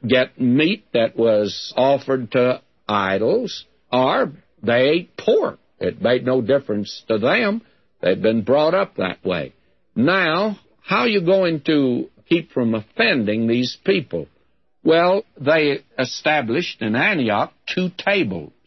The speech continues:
One was the kosher table, the other was the Gentile table. Now, Paul ate at the Gentile table. He was a Jew,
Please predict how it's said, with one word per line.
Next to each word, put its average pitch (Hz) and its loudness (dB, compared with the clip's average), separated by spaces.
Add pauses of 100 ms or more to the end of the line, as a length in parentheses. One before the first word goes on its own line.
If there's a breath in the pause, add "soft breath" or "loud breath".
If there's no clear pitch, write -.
(680)
One 147 0
was 151 -2
the 117 -2
kosher 113 -2
table, 120 -2
the - -4
other 120 -2
was 131 -2
the 143 -2
Gentile 113 -2 (100)
table. 85 -4 (600)
Now, 120 0
Paul 185 0
ate 131 0
at - -8
the 156 -4
Gentile 143 -2
table. 240 -4 (520)
He 95 0
was 131 0
a 175 0
Jew, 175 0